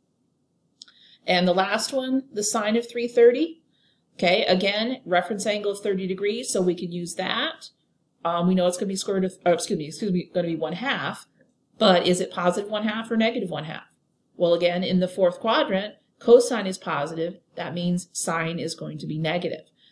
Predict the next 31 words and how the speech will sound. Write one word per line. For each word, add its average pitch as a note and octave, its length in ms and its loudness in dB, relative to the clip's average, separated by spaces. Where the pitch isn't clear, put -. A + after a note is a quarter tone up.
So F3+ 200 0
this E3+ 220 -2
is F3 100 -6
gonna E3 160 -4
be E3+ 80 -8
negative D#3 320 -6
one D3+ 180 -8
half. - 380 -12
And F3 140 -8
again, F3+ 540 -2
if D#3+ 160 -4
you're F#3 120 4
not F#3 280 0
sure, C#4+ 380 4
remember F3+ 320 2
sine F#3 420 -2
is F3 260 -2
the F#3+ 100 -2
y F3 280 2
coordinate. G#3 580 -2
Is E3 160 -6
the E3+ 80 -4
y D#3 180 0
coordinate D#3+ 480 0
positive D3+ 420 -8
or D#3 60 -8
negative D#3+ 380 -6
in D#3 60 -12
the D3+ 60 -12
fourth C#3 260 -8
quadrant? - 400 -8